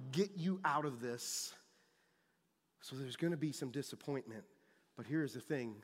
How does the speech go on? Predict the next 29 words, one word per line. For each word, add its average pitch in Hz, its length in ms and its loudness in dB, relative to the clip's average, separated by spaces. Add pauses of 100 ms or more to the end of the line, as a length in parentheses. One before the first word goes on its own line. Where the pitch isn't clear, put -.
the 127 60 -4
dis-, 143 360 -4
th-, 139 180 -6
this 135 180 -6
disappointment 165 680 -2
and 117 120 -8
this 120 260 -6
led 131 280 0
to 110 40 -8
disbelief, 139 760 -2
and 113 80 -6
it's 110 120 -10
led 147 160 2
to 135 60 -4
this, 147 260 2 (380)
I 135 100 -4
love 139 400 0
you, 175 320 0
and 117 220 -8
G-, 135 60 -4 (220)
God 143 300 6
loves 165 340 2
you 175 260 4 (220)
so 160 320 4
much, 165 280 4
I'm 131 120 2
on 156 140 6
his 147 140 2
behalf, 143 400 6